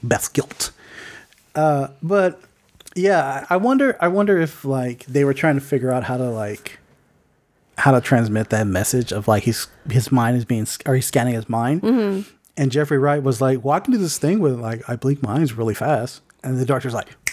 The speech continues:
Speaker 1: "Do it. That works. Let's do it." <laughs> I bet you that was, like, an on the day
Speaker 2: Hey,
Speaker 1: kinda suggestion.
Speaker 2: you know what our connection, damn it.
Speaker 1: What, you lost it?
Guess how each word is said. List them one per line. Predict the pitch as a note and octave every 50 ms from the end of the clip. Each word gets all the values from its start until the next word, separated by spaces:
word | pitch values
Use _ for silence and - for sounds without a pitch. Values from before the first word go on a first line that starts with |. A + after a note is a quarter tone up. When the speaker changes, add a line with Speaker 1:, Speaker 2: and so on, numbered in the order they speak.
| - - -
Speaker 1:
"Do | C4+ B3 G#3
it. | - - - _ _ _ _ - - G3 - - -
That | - F2 -
works. | F#2+ E3+ - - A#3 - - -
Let's | - C#3+
do | - - - D3+
it." | - - - - - - - - - - - - -
<laughs> | - - - - - - _ - -
I | D#3 D3+ - -
bet | - G#3+ G3 G3 -
you | D#3+
that | D#3+ E3
was, | D3+ D3+ C#3
like, | C#3+ B2
an | C3+ A2
on | B2 C#3+ D3 C#3+
the | C#3+ C3
day | A#2+ C3+ B2+ C3 B2+
Speaker 2:
Hey, | -
Speaker 1:
kinda | - C#3 B2+ A#2+
suggestion. | - - A#2+ A2+ A#2+ - C#4
Speaker 2:
you | D4+ A4
know | A#4+
what | A4+ -
our | - - A#3+ C4 C#4 C#4+ D4 C#4+ - - - _ _
connection, | - - - - C4+ B3 A#3 G#3 G3+ - - - A#3 A3 A3 A3+ A3+ A#3 - - _ _ _ _ _ _ _ _ _ _ _ _ _ _ _ _ _
damn | G3 G3+ G3+ F3+ E3+
it. | - - _ - - _ _ _ _ _ _ _ _ _ - -
Speaker 1:
What, | C3+ C3 A2+ G#2
you | G#2 G2+
lost | G2+ G2+ G#2+ -
it? | C#3 D#3+